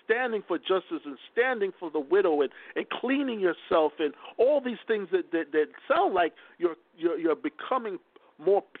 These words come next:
pure, um, uh, and I guess it's part of your purpose. But also, um, when, when we look at, uh, uh, uh, Romans,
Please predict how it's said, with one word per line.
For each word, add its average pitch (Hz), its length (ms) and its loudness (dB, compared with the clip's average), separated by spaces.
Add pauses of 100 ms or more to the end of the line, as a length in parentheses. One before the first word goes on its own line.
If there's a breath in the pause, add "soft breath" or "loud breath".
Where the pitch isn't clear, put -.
(160)
pure, 180 500 4 (260 loud breath)
um, 151 340 0
uh, 147 400 0
and 160 180 -2
I 151 160 0
guess 214 220 0
it's 180 100 -10 (240)
part 277 200 2
of 196 100 -2
your 185 120 -2
purpose. 330 420 -10 (340 loud breath)
But 226 100 0
also, 269 600 2 (280 loud breath)
um, 190 260 0
when, 226 160 2
when 214 320 0
we 220 120 -10
look 285 260 -2
at, 196 100 2 (340 loud breath)
uh, 170 40 -2
uh, 156 420 0 (120)
uh, 147 40 -2
Romans, 190 680 -2